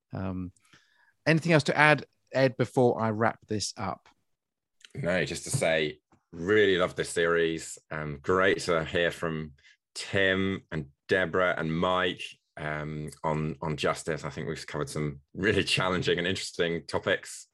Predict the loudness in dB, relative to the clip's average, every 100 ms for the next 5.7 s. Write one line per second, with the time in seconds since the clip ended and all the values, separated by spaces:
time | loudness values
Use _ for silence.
0 | -6 -2 -2 -2 -6 -16 -16 -18 -6 0
1 | 2 2 4 2 2 2 2 2 0 0
2 | 2 2 4 2 0 -2 -4 -4 -4 -4
3 | -4 -6 -6 -6 -4 -4 -4 -6 -6 _
4 | -4 -4 -2 -6 -6 -10 -12 _ _ _
5 | -20 -8 0 2 2 -2 -6